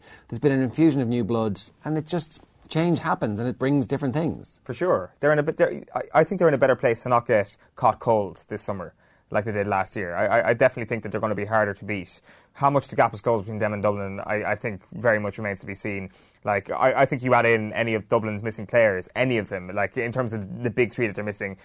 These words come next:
Speaker 2: Cluxton, uh, Kilkenny or O'Sullivan, and Dublin draw or win the game. Like, that, that's the, the one or two point swing that they needed. You add in two of them, uh, like Philly McMahon as well. Let, let's not forget the sort of edge he might have brought to the game as well when required. Then they probably win the game by a couple of points.
Speaker 1: Who are Kerry missing?
Speaker 2: Well,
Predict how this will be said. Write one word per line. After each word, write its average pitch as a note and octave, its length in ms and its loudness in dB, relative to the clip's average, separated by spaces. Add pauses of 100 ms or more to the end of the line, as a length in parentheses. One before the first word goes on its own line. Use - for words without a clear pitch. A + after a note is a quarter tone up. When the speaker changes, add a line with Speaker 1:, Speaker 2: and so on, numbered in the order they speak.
(160)
Speaker 2:
Cluxton, G#2 640 -2
uh, G#2 100 0
Kilkenny G#2 560 -4 (220)
or G2+ 400 2
O'Sullivan, G2+ 500 0 (220)
and G2 400 -4
Dublin A2 300 2
draw G#2 240 4
or F#2+ 40 2
win F#2+ 140 -4
the F#2+ 80 -10
game. F#2+ 200 -4
Like, G2 140 -4
that, A#2 120 2
that's B2+ 200 2
the, A#2+ 180 0
the A2+ 120 -2
one A2 240 2
or G#2 60 -2
two A#2+ 140 -4
point G#2+ 240 -4
swing G#2 200 -6
that F#2+ 80 -8
they G#2 100 -2
needed. G2+ 320 -4 (160)
You C3 140 4
add B2+ 120 8
in A#2+ 140 4
two D3 240 4
of C3+ 60 4
them, C#3+ 240 2 (180)
uh, B2 140 2
like A#2+ 220 2
Philly C3 160 0
McMahon A2+ 360 0
as F#2+ 100 -4
well. G2+ 200 2
Let, G#2 180 0
let's A2+ 160 0
not A2+ 140 0
forget A2+ 160 -4
the - 60 -16
sort A2+ 120 0
of - 80 -4
edge G#2 220 -4
he A#2 80 -6
might G#2+ 80 0
have G2+ 100 -2
brought G#2+ 200 2
to - 40 -16
the G#2+ 60 -8
game G#2 180 0
as G2+ 80 -8
well G#2 120 2
when G2+ 120 -6
required. G2+ 420 2 (260)
Then A#2+ 120 0
they A2 100 0
probably A2 220 -2
win G2+ 140 -6
the G2 40 -6
game G2 140 -4
by F2 120 -8
a - 20 -8
couple F#2+ 180 -14
of E2+ 60 -14
points. D#2+ 320 -14
Speaker 1:
Who C3+ 100 0
are B2+ 80 -4
Kerry C3 280 -6
missing? B2 360 -6 (380)
Speaker 2:
Well, A2 280 2